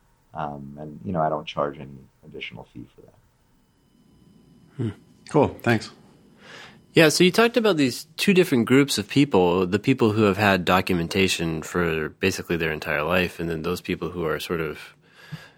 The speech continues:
Speaker 3: uh, they feel like they have these challenges and they haven't ever really addressed them officially, and now you're stepping in and helping them with that. Um, I do, uh, get several people in class every semester who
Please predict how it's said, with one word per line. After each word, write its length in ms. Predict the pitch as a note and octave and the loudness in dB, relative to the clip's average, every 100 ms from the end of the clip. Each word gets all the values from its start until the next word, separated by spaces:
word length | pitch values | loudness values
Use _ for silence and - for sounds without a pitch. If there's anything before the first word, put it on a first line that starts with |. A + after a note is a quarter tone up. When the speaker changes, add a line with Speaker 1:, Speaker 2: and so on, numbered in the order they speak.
| _ _ _ _ - | _ _ _ _ -4
Speaker 3:
uh, 500 | G2 F2 E2 D#2 D#2 - | -2 0 0 -4 -6 -10
they 100 | - | -10
feel 180 | - A2+ | 0 4
like 180 | G2+ F#2 | 4 0
they 120 | F#2 | -2
have 240 | F#2+ F2+ | 2 2
these 200 | E2 D#2+ | 2 -4
challenges 640 | - A#2 A2+ G2 E2+ E2 - | 2 4 4 2 0 -2 -4
and 500 | - E2+ E2 D#2 - _ | -6 -4 -6 -8 -16 _
they 120 | F2 | -8
haven't 420 | F2+ G#2+ A#2+ F2 - | 0 2 2 0 -4
ever 320 | E2+ E2+ D#2+ | -4 -2 0
really 260 | E2+ E2+ | 0 0
addressed 380 | D2+ E2+ F#2 - | -2 -2 -2 -4
them 220 | - D2+ | -4 -4
officially, 720 | D2+ - A2+ - D#2 D2 D2 | -4 -2 0 0 0 -2 -2
and 260 | D#2+ D#2+ D#2+ | -4 -6 -4
now 160 | F2 F2 | -2 0
you're 300 | E2 D#2+ D#2 | 0 -2 -4
stepping 440 | - F2+ D#2+ D#2+ | -2 -2 -2 -4
in 120 | D#2 | -4
and 140 | C#2+ D2 | -4 -6
helping 360 | - A2+ G#2+ | -2 -2 -2
them 160 | D#2+ C#2+ | -4 -6
with 220 | C#2+ - | -8 -8
that. 320 | - C#2+ C#2 - - - - - _ | -4 -2 -4 -10 -20 -20 -20 -20 _
Um, 260 | C3 C3 - _ _ - - - | 4 4 0 _ _ -18 -18 0
I 100 | C#3 | 2
do, 480 | D3+ A#3 A3+ F#3 B2+ | 4 4 4 2 2
uh, 200 | A2+ G#2+ | 4 4
get 340 | G2+ A2+ G#2 - _ _ | 4 2 2 -2 _ _
several 340 | C3 - D3+ D3 | -2 2 4 2
people 280 | A#2 F#2 E2 | 0 0 -4
in 120 | D#2+ | -4
class 500 | - F2 D#2+ E2 - | -2 0 0 -2 -2
every 300 | F2+ F2 E2+ | -2 0 -4
semester 580 | - F#2 F2+ E2+ F2+ E2 | -2 -2 -2 -2 -4 -6
who 640 | - G#2 A2 G2+ F#2+ F2+ | -4 2 4 4 2 -2